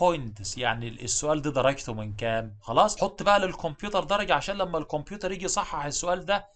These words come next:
يعرف الطالب ياخد كام. انا احط مثلا السؤال ده من درجتين، يبقى حطيت هنا اتنين. طب ايه كلمه ريكوايرد دي؟ ريكوايرد ديت يعني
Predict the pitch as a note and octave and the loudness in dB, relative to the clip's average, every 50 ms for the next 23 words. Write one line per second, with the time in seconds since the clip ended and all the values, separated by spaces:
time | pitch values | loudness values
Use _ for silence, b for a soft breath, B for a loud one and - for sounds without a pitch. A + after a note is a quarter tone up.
0 | _ - D#3 F3+ F#3 F#3+ F#3+ - - C#3+ - - G3 G3 E3+ G3 G#3 - A3 A3 | _ 0 2 4 4 4 2 0 -6 -8 -2 0 0 0 2 0 -2 -2 -4 -6
1 | - - A#3 A#3 A3 F3+ - D3 C#3+ C#3+ - E3+ E3+ - E3 E3+ - D#3 C#3 - | -4 0 2 2 2 0 0 -2 -2 0 -2 -2 -6 -4 -6 -4 -4 -4 -4 -4
2 | - D#3+ D3+ C#3+ D3+ C#3 C#3 B2+ B2 B2+ B2 A2+ - - B2+ B2 A#2+ A#2 A2+ A#2+ | -2 -4 -2 -2 -4 -4 -4 -2 -2 -2 -2 -2 -4 -6 -6 -6 -6 -4 -6 -4
3 | A2 A2 A#2 - C#3 C#3 - C#3 C3 B2 - - A2+ G#2+ G2+ - - D3 C#3+ - | -2 -4 -4 -4 -6 -8 -6 -6 -6 -6 -8 -8 -10 -10 -6 -2 0 0 0 0
4 | - - C4 C4 C4 C4 - C#4 C4+ B3+ B3 A#3+ A#3+ - F#3 - - - - F#3+ | 2 4 4 4 4 2 0 0 0 0 -2 -4 -2 -2 -2 -2 -2 -2 -2 -2
5 | G#3 A3 G#3+ F#3 D#3+ C3+ C3+ C#3 B2+ B2 A#2+ A#2 - - C#3 D3 F#3 - A#3 B3+ | 0 2 2 2 0 0 -6 -6 -6 -6 -8 -8 -8 -6 -6 -6 -4 2 2 2
6 | C4+ C#4 B3+ G3 F3+ F3+ A3+ B3 B3+ A#3+ D3 D3 D3+ C3 C3 C3+ C#3+ D3 C3+ C#3 | 4 2 0 -4 -6 -4 -4 -2 0 0 2 4 4 2 2 0 -2 -6 -6 -8
7 | _ | _